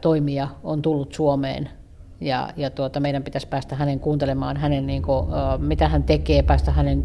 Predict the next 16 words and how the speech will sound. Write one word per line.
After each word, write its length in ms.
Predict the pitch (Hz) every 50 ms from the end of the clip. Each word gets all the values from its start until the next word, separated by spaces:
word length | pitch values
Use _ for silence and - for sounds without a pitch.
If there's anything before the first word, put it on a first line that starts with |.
| - -
sa-, 120 | 147 147 151 151 151 143 143 - -
katsomaan 440 | - 156 147 - - 147 143 143 143
hänen, 400 | 147 160 147 143 139 139 135 139
ö, 600 | 139 139 135 135 135 143 143 143 143 147 143 143
digitaalista, 600 | 151 143 151 139 - 143 135 135 131 - - 135
niinku, 220 | 135 139 139 -
nettitoimintaansa 960 | 143 147 143 143 - - - 147 139 131 135 139 135 - 143 147 143 - 143
ja 80 | 139 139
siihen 220 | 147 143 135 120
liittyvää. 320 | 120 139 - - - 151
Jos 180 | 160 190 185 -
hän 120 | 196 170
ei 80 | 156 147
ole 120 | 139 139
tehnyt 340 | 131 - - 139 131 139 135
rikosta, 480 | 147 175 175 - 156 143 - - 139